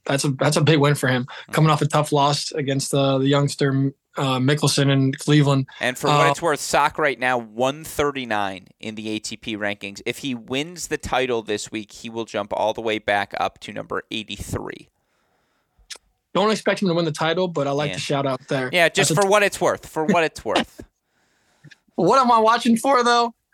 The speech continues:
Speaker 1: I mean, Shapovalov, who had a, a tricky start to his twenty twenty-two, ended up kinda getting, riding the ship towards the end there and showing flashes of, of what he's able to do so well, which is just
Speaker 2: It's a
Speaker 1: elite
Speaker 2: great
Speaker 1: shot.
Speaker 2: call.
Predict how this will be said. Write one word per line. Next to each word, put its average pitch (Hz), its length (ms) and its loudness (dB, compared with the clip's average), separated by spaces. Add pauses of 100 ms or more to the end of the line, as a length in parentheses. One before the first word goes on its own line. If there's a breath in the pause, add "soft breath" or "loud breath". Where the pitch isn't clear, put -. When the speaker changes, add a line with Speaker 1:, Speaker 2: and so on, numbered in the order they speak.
(160)
Speaker 1:
I 180 80 -2
mean, 180 320 -4 (480)
Shapovalov, 196 640 2
who 185 100 -2
had 180 160 0
a, 160 320 -4
a 151 100 -8
tricky 202 380 -4
start 180 300 0
to 170 80 -2
his 165 180 0
twenty 175 180 -2
twenty-two, 175 640 0
ended 165 340 -2
up 165 160 0
kinda 165 200 -2
getting, 160 320 -2 (140)
riding 165 240 2
the 160 80 -2
ship 165 360 -2
towards 165 260 -2
the 160 100 2
end 165 140 -2
there 165 340 0 (320)
and 143 240 -2
showing 156 240 2
flashes 151 380 2
of, 147 200 0 (200)
of 139 340 0
what 147 220 2
he's 147 160 4
able 147 100 4
to 147 60 4
do 147 140 2
so 147 200 2
well, 139 280 2
which 135 160 -2
is 127 120 -6
just 135 140 -4
Speaker 2:
It's 233 80 0
a 131 40 -4
Speaker 1:
elite 139 120 2
Speaker 2:
great 147 160 4
Speaker 1:
shot. 143 120 4
Speaker 2:
call. 107 460 0